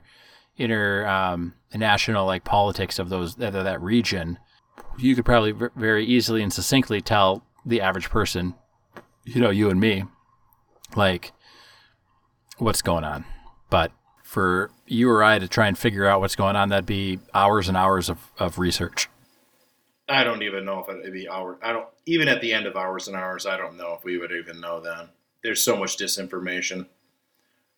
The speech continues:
Speaker 2: Um,
Speaker 1: Yeah, but I'm just saying, like, you know, in general, it would take a couple hours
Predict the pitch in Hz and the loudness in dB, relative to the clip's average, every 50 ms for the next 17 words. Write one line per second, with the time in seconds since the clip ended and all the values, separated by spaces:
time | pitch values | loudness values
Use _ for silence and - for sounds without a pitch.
0 | _ _ _ _ _ _ _ _ _ - 107 98 92 90 90 87 87 85 - _ | _ _ _ _ _ _ _ _ _ -4 -2 -2 0 -2 -4 -4 -6 -10 -18 _
1 | _ _ _ _ _ _ - 202 214 160 85 85 98 135 180 175 170 160 151 - | _ _ _ _ _ _ -8 -2 0 0 2 2 2 4 4 4 4 2 -2 -2
2 | - 135 123 117 113 110 104 95 - 127 107 90 87 - _ - - - - - | 0 0 0 2 0 -2 -4 -2 -2 -2 -2 -2 -4 -6 _ -16 -20 -20 -20 -20
3 | - - - _ - 139 139 143 123 113 131 135 139 131 117 117 117 110 107 - | -20 -20 -16 _ 0 2 4 4 6 6 6 6 8 8 8 8 6 4 4 2
4 | 120 113 92 - 120 - 107 110 107 104 101 101 101 98 92 - - - | 2 2 4 2 2 4 4 6 6 6 6 6 4 2 0 -2 -4 -8